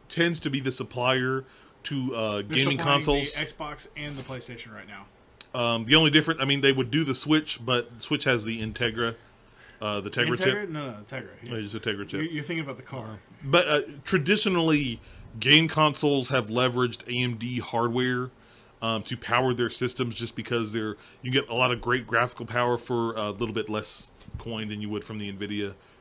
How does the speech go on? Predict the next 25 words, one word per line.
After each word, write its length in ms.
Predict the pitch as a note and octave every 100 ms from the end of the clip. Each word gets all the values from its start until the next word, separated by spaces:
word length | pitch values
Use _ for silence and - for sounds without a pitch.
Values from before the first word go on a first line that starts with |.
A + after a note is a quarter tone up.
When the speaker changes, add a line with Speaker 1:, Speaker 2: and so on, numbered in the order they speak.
| -
Speaker 1:
chipsets 460 | - - A2+ G#2 A2
and 100 | G2
Intel. 460 | G2 G2+ F#2+ F2 F2+ - - - -
Um, 400 | G#2 F#2+ F2 F2+ F2 _
Speaker 2:
I'm 80 | D#3
surprised 400 | - - A#3 F3
NVIDIA 420 | D3 C3+ F3 E3 D3
was 140 | C3+
able 200 | C#3+ B2+
to 200 | A#2+ A#2+
be 120 | A#2+
like, 120 | A#2+ A#2+ -
"Hey, 80 | F#3+
Nintendo, 420 | C3 B2+ D#3+ C#3+ G2+ G#2+
you 80 |
wanna 120 | C3+ B2+
make 200 | B2 B2+
something?" 240 | E3 F#3 F3 _ _ _ _ _
<laughs> 600 | _ _ _ _ - -
I'm 160 | G#3 B2+
surprised. 840 | - - - D3 F#2+ F#2 - - -
Speaker 1:
True. 120 | A#2 B2 _ - - - - -
Uh, 120 | C3
<laughs> 140 | C3 G#2+
R-, 500 | D#3 C#3 A2+ C3